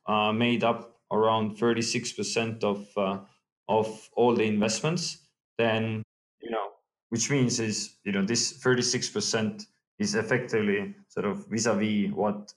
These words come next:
the whole total portfolio looks like. So that is, that is the reason why there's no sort of, there's no been any s-,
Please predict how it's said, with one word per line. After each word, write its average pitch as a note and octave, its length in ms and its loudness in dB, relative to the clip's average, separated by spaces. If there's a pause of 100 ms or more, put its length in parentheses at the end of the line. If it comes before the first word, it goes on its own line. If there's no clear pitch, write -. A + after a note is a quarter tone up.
(140)
the G2+ 80 -2
whole A2 240 2
total G#2+ 320 0 (380)
portfolio G#2+ 260 2
looks - 160 -8
like. C#2 160 -2 (240)
So - 280 -4
that F3+ 120 6
is, G3 220 4
that G3 140 4
is F#3 160 2
the D#3+ 100 4
reason D3+ 400 4
why B2 180 6
there's A#2+ 240 0
no C3 240 2
sort A#2 200 0
of, G#2+ 200 0 (340)
there's B2 140 2
no D3 200 4
been B2 260 2
any A#2+ 320 2
s-, - 260 -6